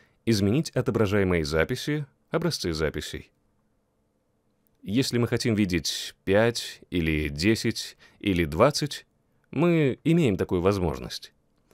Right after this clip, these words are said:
Мы просто должны сделать изменения. Таким образом, мы можем добавлять и удалять отображаемые образцы записей, а также выбрать от одного до пяти записей или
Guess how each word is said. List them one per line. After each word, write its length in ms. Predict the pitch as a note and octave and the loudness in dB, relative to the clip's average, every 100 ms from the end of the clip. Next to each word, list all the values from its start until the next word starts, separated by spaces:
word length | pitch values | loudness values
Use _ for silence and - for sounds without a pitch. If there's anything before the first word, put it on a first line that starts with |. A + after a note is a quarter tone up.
| - | -4
Мы 140 | E3 | -2
просто 280 | F3+ D3+ - | 0 -4 -2
должны 460 | A2 G#2+ F2+ G2+ D3 | 2 2 2 0 -2
сделать 500 | F#2+ F#2+ A#2 A2+ G#2+ | -2 -2 -2 -2 -2
изменения. 600 | F2+ F2 D2+ C2+ A#1+ - _ _ _ _ _ _ _ _ _ _ _ _ _ | 0 0 0 -2 -8 -12 _ _ _ _ _ _ _ _ _ _ _ _ _
Таким 360 | B2+ A#2+ A2 F#2 | -2 0 2 2
образом, 420 | F2+ F#2 A2 D3 | 2 0 0 0
мы 160 | C#3 G2+ | 0 2
можем 400 | F#2 F2+ F2+ E2 | 2 0 -2 -2
добавлять 500 | F2 E2 D#2 G2+ - | 2 2 2 0 -2
и 20 | |
удалять 440 | F2+ D#2 D#2 F#2 A2 | -2 -2 -2 -2 -4
отображаемые 680 | - F#2+ E2+ E2 D#2 D2+ | -4 -2 -2 0 -2 -2
образцы 400 | D2+ D#2 - E2+ | -2 -2 -2 -4
записей, 600 | D2 D2+ D#2+ A2+ C#3+ D3+ - - - | -4 -2 -2 -4 -4 -6 -10 -20 -10
а 140 | - | -6
также 260 | E3 D#3+ B2 | -4 -2 0
выбрать 380 | A2 C#3 C3+ - | 0 0 0 0
от 100 | A2+ | 0
одного 400 | G2 F2+ E2+ F3+ | 2 2 0 -2
до 140 | C#3 | -4
пяти 260 | A2+ - B2 | -4 -4 -2
записей 640 | F2 E2+ E2+ - F2+ E2 | 0 0 -2 -4 -2 0
или 360 | E2 D#2+ D#2 | 0 2 0